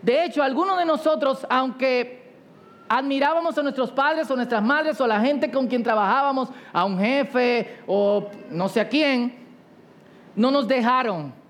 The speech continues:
algo que nosotros pudiésemos transmitir,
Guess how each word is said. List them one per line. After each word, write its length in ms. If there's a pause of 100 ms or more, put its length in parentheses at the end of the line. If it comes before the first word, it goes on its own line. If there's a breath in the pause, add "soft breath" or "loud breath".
(1200)
algo 340
que 100
nosotros 280
pudiésemos 500
transmitir, 720